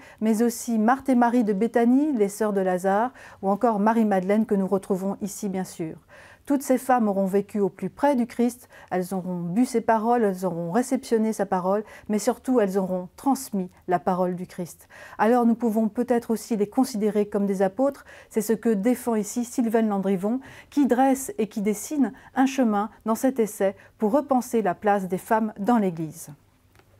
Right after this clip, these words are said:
Histoire des traditionnalistes à présent, par l'historien Yves Chiron, c'est publié aux éditions Talendier. C'est une somme, c'est un ouvrage peut-être très important pour l'historien qui aura consacré vingt années de sa vie à compiler, à chercher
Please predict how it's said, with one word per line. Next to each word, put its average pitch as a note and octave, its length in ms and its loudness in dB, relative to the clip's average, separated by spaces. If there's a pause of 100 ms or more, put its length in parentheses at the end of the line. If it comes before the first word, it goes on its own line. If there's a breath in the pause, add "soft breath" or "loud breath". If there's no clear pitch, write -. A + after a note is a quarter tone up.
(960 soft breath)
Histoire D4 400 2
des G#3 140 4
traditionnalistes A3+ 760 0
à F3 80 0
présent, F#3 340 -2
par G3 160 0
l'historien A3+ 600 2
Yves B3+ 160 2
Chiron, A3+ 400 0
c'est A3 160 -4
publié A#3+ 400 2
aux A3 40 2
éditions G3+ 460 -4
Talendier. A3+ 560 0 (400 loud breath)
C'est B3+ 300 -2
une G#3 160 2
somme, G#3 440 0
c'est A3+ 220 -2
un A3+ 220 4
ouvrage C#4 420 2
peut-être B3 580 0 (340 loud breath)
très D4 200 2
important C#4 500 2
pour A3+ 160 -2
l'historien C4 600 2
qui C4+ 120 -2
aura G3+ 160 0
consacré A#3 600 -2 (180 loud breath)
vingt C4+ 320 0
années A#3+ 300 4
de G3+ 80 0
sa G3 240 -2
vie G#3+ 260 -4 (240 loud breath)
à G3 140 0
compiler, B3 800 2 (100)
à F#3 160 0
chercher C4 580 -2